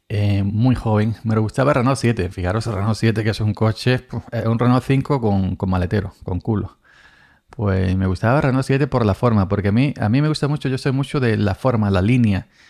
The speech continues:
Si un coche es feo de línea, pero tiene un motor y unos extras que te cagas, pero es feo de línea como un Ford Focus, que el morro así por abajo y el culo levantado, que parece que está bebiendo agua en un charco.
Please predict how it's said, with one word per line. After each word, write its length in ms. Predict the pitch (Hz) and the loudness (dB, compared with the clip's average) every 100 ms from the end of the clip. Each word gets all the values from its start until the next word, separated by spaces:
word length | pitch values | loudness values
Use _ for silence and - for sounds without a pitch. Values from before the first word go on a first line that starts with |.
| _ _ _ _ _ _ - | _ _ _ _ _ _ -18
Si 520 | - - 110 104 104 | -14 -4 0 2 2
un 100 | 123 | 0
coche 300 | 143 139 135 | -2 -4 -4
es 60 | |
feo 280 | - - 139 | -4 0 2
de 80 | 127 | 4
línea, 280 | 131 139 110 | 4 4 2
pero 120 | 95 | 0
tiene 160 | 113 131 | 0 2
un 180 | 123 | 4
motor 380 | 120 117 127 123 | 2 2 2 2
y 220 | 107 107 | 2 0
unos 240 | 117 117 127 | 0 0 -2
extras 400 | - - - - | -4 -6 -8 -8
que 120 | 110 | -8
te 140 | 107 | -6
cagas, 420 | 98 127 139 160 - - - | -2 0 0 -2 -10 -20 -12
pero 200 | - 101 - | -4 -4 -2
es 120 | 117 | -4
feo 360 | - - 123 110 | -6 -4 0 2
de 60 | |
línea 180 | 110 127 | 2 2
como 180 | 117 107 | 2 0
un 60 | 101 | 0
Ford 220 | - 104 | -4 -6
Focus, 380 | - 117 - - | -2 -2 -2 -2
que 100 | 107 | -2
el 80 | |
morro 260 | 92 101 107 | -2 -2 -2
así 140 | 98 | -4
por 160 | 104 98 | -2 0
abajo 200 | 101 113 | 0 0
y 20 | |
el 100 | 104 | -2
culo 220 | - 113 101 | -2 0 0
levantado, 480 | 95 92 95 104 | 0 -2 -2 -2
que 80 | 110 | -2
parece 280 | 98 95 98 | -2 -2 -2
que 60 | 101 | -2
está 160 | 101 | -2
bebiendo 260 | 98 98 95 | -2 0 2
agua 180 | 101 101 | 2 2
en 40 | |
un 40 | 101 | 0
charco. 400 | 110 107 127 | -2 -2 -6